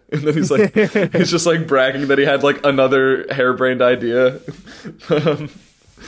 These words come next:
Speaker 1: it was just kinda funny 'cause, like, a, a really simple solution worked first try.
Speaker 2: Uh-huh.
Speaker 1: Um,
Speaker 2: <laughs>
Speaker 1: but, uh,
Speaker 2: That's fun. Yeah.
Speaker 1: But, um,
Speaker 2: And, and then on the trip that Sydney and I went to, to West Palm Beach, like, a month ago now,
Speaker 1: Oh, yeah?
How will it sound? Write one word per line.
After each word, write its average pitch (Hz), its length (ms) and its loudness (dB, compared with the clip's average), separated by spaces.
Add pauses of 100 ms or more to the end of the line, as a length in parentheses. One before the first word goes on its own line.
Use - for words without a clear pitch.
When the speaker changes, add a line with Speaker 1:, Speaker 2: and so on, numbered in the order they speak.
(340)
Speaker 1:
it 143 100 2
was 135 120 2
just 139 160 -2
kinda 127 180 2
funny 120 220 -2
'cause, 110 160 -6
like, 117 260 -2
a, 120 160 0 (100)
a 123 100 2
really 120 260 0
simple 120 280 -4
solution 107 380 -8
worked 107 200 -6
first 113 260 -6
try. 104 260 -4 (400)
Speaker 2:
Uh-huh. 127 120 -2
Speaker 1:
Um, 113 180 -4 (640)
Speaker 2:
<laughs> 165 140 0 (460)
Speaker 1:
but, 95 140 -10
uh, 90 180 -10 (240)
Speaker 2:
That's 117 280 -4
fun. 110 360 -10 (960)
Yeah. 110 300 -10 (200)
Speaker 1:
But, 113 140 -2
um, 113 240 -2
Speaker 2:
And, - 80 -12 (340)
and 127 160 -4
then 143 580 0 (300)
on 147 120 0
the 139 100 -2
trip 175 240 -4
that 131 260 -2 (180)
Sydney 135 340 -6
and 127 80 -4
I 127 80 -2
went 127 220 -4
to, 131 140 -4
to 123 80 -2
West 120 240 -4
Palm 123 240 -2
Beach, 127 420 -8 (400)
like, 123 160 -4
a 110 40 -8
month 120 240 -4
ago 131 200 -2
now, 135 200 -2
Speaker 1:
Oh, 127 60 0
yeah? 143 140 -4